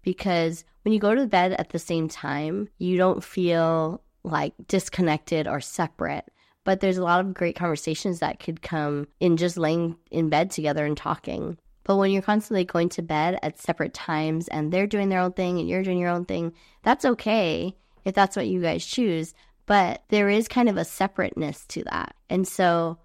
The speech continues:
I would encourage you to try, if your spouse's love language is quality time, try for two weeks, three weeks, a month, where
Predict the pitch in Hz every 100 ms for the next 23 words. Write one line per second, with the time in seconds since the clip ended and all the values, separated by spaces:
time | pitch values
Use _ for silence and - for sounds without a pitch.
0 | _ 180 226 254 - - 190 190 233 240
1 | 202 180 - 175 - 202 214 180 214 220
2 | - 185 196 - 226 - - 190 180 208
3 | 226 240 233 - - 160 175 180 - -
4 | 185 190 196 - 156 156 202 240 _ _
5 | _ - 196 202 262 240 - 175 170 165
6 | 165 - _ - 226 202 180 - - -
7 | 202 180 156 - 180 175 170 165 - _
8 | _ _ 180 180 175 170